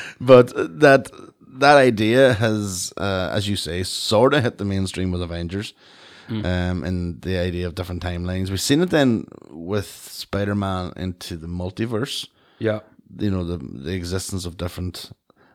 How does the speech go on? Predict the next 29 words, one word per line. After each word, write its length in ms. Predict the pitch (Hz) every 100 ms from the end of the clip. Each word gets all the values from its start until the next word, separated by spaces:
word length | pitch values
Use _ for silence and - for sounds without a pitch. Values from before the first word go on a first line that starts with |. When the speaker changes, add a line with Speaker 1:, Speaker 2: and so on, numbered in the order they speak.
| -
Speaker 1:
that 120 | 101
somewhere 540 | - 135 123 139 139 90
in 140 | 110
another 560 | 104 98 101 98 92 - _ _ - _ _ - _ _ _ _ _ -
parallel 440 | 120 101 98 90
universe 420 | 87 87 87 90 -
there 200 | 80 85
is 380 | 80 82 82 - _ _ _ _ _ _ _ -
a 80 | 95
Ronan 240 | 90 87
Mullen 360 | 82 87 85 85 _ _ _
and 160 | 87 82
Connor 200 | 85 82
Keyes 240 | 76 82
doing 140 | 78
a 40 | 82
podcast. 440 | 80 90 95 - _ _ _ _ _ _ _ _ _ -
But 120 | 92
Speaker 2:
No, 100 | 110
Speaker 1:
they're 80 | 92
Speaker 2:
they're, 120 | 120
Speaker 1:
probably, 120 | 117
Speaker 2:
they're 80 | 90 -
Speaker 1:
they're 100 | 104
probably 180 | 113 131
Speaker 2:
probably 140 | 143 123
Speaker 1:
doing 100 | 120
Speaker 2:
either 260 | 117 - _ _ _ _ _
destitute 520 | 117 113 139 127 143